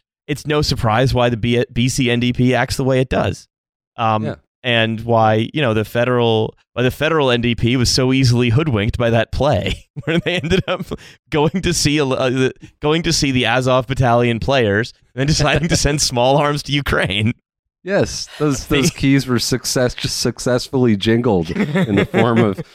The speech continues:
Speaker 1: <laughs>
Speaker 2: in the form of blood, blood of our soil.
Speaker 1: <laughs> A real thing that
Speaker 2: Phrase
Speaker 1: actu-
Speaker 2: I've, I've, a
Speaker 1: Okay.
Speaker 2: phrase I've never heard of before today.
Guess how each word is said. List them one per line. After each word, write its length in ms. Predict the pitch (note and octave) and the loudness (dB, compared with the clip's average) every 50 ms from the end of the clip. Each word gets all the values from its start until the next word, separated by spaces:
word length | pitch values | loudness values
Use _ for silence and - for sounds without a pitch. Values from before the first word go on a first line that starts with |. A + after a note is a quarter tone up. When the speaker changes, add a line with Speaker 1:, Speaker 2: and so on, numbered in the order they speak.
| F#3+ - _ | -14 -14 _
Speaker 1:
<laughs> 100 | _ _ | _ _
Speaker 2:
in 140 | - A#2 A2+ | -2 0 0
the 80 | A2+ G#2+ | 0 0
form 320 | - - B2 A#2 B2+ C3+ | 0 0 0 2 2 2
of 180 | A#2 F#2 G2+ G2 | 2 0 -2 -4
blood, 460 | - G2+ G#2+ A2+ A2 A#2+ B2+ B2+ A2+ - | -6 -2 0 2 2 2 0 -4 -12 -12
blood 360 | - G#2+ G2+ G2 G#2+ A2 A2 | -4 -4 -2 2 2 2 2
of 160 | B2 A#2 A2 | 2 2 2
our 160 | G#2+ G2 F#2 | 2 2 2
soil. 580 | E2+ - - - G#2 G#2+ A2+ G#2+ E2+ D#2+ D#2+ D#2+ E2+ E2 - - - | 2 0 0 0 2 4 4 4 4 2 2 0 -4 -8 -12 -6 -4
Speaker 1:
<laughs> 800 | - G3+ - - - D#3+ - D#3 - - - - F#3 - G3+ - | -2 -2 -2 -2 -4 -4 -4 -4 -6 -6 -8 -8 -6 -8 -6 -4
A 100 | C#3+ C3+ | -4 -2
real 280 | A#2 C#3 F3+ G3+ G3+ | 0 2 2 2 2
thing 240 | F#3+ - - F3 F3 G3 | 0 0 0 0 2 4
that 60 | G#3+ A3 A3 G3 | 4 4 4 4
Speaker 2:
Phrase 40 | - | 4
Speaker 1:
actu- 260 | G3 F3 D#3+ D3 D#3+ | 2 2 2 0 0
Speaker 2:
I've, 220 | D3 D3 D#3+ D#3 C#3+ | 0 0 0 0 0
I've, 60 | D3 | -2
a 140 | D#3+ - - - _ _ _ _ _ _ _ D#3+ | -6 -6 -8 -12 _ _ _ _ _ _ _ -10
Speaker 1:
Okay. 60 | - | -6
Speaker 2:
phrase 280 | - F#3+ F#3+ G3+ G3+ | -2 0 2 2 4
I've 180 | D#3+ C#3+ B2 B2+ | 2 0 0 -2
never 280 | B2 D3+ D#3 D#3+ F3 E3 | -2 -4 0 2 2 2
heard 180 | D#3+ F3+ F#3 D#3+ | 2 2 2 2
of 160 | B2+ A#2 A2+ | 0 0 -2
before 320 | A#2 G#2+ - - B2 A#2+ | -4 -6 -2 0 0 0
today. 480 | - - C3 C3+ E3 C4+ A3 D#2+ - | 0 0 0 2 2 2 2 0 -2